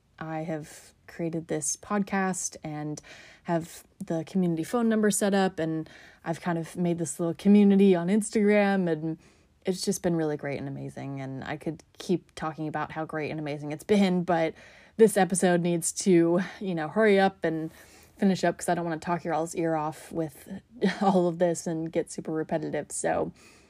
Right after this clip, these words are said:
again, I hope you all enjoyed this episode. If,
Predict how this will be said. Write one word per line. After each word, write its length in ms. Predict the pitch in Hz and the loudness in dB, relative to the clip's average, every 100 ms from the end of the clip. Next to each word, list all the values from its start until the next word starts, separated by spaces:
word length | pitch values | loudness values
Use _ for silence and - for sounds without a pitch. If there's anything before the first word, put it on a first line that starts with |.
| _ _ | _ _
again, 500 | 196 185 180 175 175 - _ _ _ _ _ | -2 0 2 0 -2 -6 _ _ _ _ _
I 120 | 208 | -2
hope 180 | 220 208 | 0 2
you 120 | 202 | 2
all 300 | 180 170 165 - - _ _ 214 | 4 2 0 -6 -20 _ _ 0
enjoyed 280 | 190 180 | 4 4
this 160 | 170 - | 0 -2
episode. 540 | 214 220 214 208 208 202 | 0 0 4 4 4 2
If, 380 | 180 175 - | 0 -2 -6